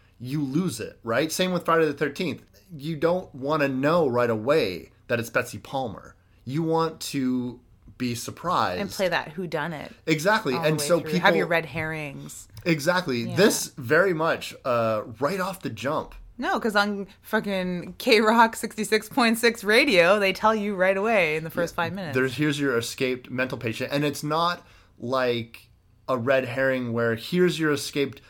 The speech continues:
Speaker 1: mental patient that happens to be in the neighborhood." Uh, like, what were we watching where that happened?
Speaker 2: Satan's Little Helper.
Speaker 1: That's right. It was
Speaker 2: Yeah.
Speaker 1: Satan's Little Helper that had that beat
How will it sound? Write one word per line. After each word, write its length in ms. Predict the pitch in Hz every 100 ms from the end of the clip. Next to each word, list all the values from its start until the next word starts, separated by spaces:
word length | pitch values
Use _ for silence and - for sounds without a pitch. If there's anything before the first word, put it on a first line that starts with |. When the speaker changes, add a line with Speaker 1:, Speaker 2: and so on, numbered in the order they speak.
| _
Speaker 1:
mental 360 | 117 147 143 123
patient 580 | 127 123 117 120 117
that 160 | 131 -
happens 400 | - 123 131 117
to 80 | 120
be 160 | 117 117
in 100 | 117
the 60 |
neighborhood." 720 | 110 131 135 113 107 98 104 - _ - _ _ _ _
Uh, 160 | - 143
like, 140 | 160 143
what 160 | 247
were 60 | 320
we 120 | 311
watching 380 | 285 254 - 220
where 100 | 190
that 140 | 190
happened? 540 | 180 190 185 104 85 - _ _ _ _
Speaker 2:
Satan's 560 | - - - 160 165 151
Little 180 | 143
Helper. 400 | - 139 170 185 - -
Speaker 1:
That's 420 | 156 165 - -
right. 360 | 196 208 135 147
It 80 |
was 160 | 143 143
Speaker 2:
Yeah. 60 | 143
Speaker 1:
Satan's 400 | 170 196 175 165
Little 160 | 170
Helper 360 | 175 185 170 120
that 160 | 123 -
had 300 | 151 156 139
that 340 | 151 - 113
beat 320 | 226 185 -